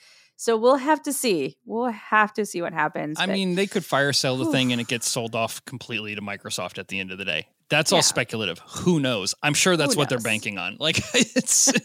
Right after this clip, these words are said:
Speaker 2: we'll, we'll know probably before this episode goes <laughs> live.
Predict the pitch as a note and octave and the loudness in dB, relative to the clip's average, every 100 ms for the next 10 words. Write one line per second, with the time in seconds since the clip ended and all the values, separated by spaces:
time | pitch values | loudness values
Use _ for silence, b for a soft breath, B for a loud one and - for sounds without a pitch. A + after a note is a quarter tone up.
0 | D#4 A3 B4 E3+ D#3+ B3 B3 B C4+ B | -2 0 0 0 4 4 4 B -8 B
1 | F#3 F#3 D4+ B3+ C4+ B3 A#3+ A#3+ G#3+ A3+ | 0 4 8 8 8 8 6 6 4 2
2 | F#3 G#3 F#3+ F#3 E3 D#3 C#3 B2+ A2+ B2 | 2 2 4 4 2 2 2 2 2 0
3 | - - - - G#3+ - - - - | 2 2 0 0 -2 -2 -8 -8 -12